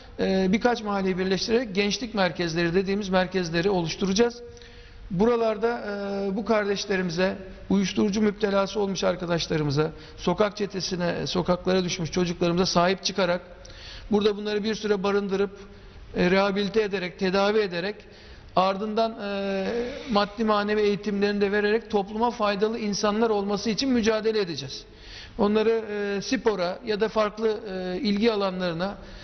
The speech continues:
inşallah yönlendirme çalışmaları yapacağız. Gençlerimize biz belediye olarak bu kadar sahip çıkabileceğiz. Ve özellikle uyuşturucunun satıldığı bazı bölgeler var. Oralarda da belediye olarak özel güvenlik ekipleri, kamera sistemleriyle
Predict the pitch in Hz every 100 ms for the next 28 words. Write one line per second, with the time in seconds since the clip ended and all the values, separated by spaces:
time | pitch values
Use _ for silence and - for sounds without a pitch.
0 | - - 190 180 185 196 226 196 196 202
1 | 196 196 214 208 190 180 - 180 185 180
2 | 156 139 - - - - - 233 240 233
3 | 226 226 220 269 269 - - - - 180
4 | 254 240 202 233 240 247 254 226 262 220
5 | 254 226 247 240 226 220 - 196 208 196
6 | 156 147 - - - - - - - 214
7 | 254 226 247 269 226 262 240 226 254 226
8 | 277 - 226 247 247 269 254 240 208 196
9 | 180 170 170 165 208 254 - 214 233 220
10 | 220 226 233 208 208 208 190 233 214 226
11 | 226 202 190 233 196 202 208 220 190 160
12 | 170 165 175 202 208 208 208 185 180 -
13 | 180 175 175 175 262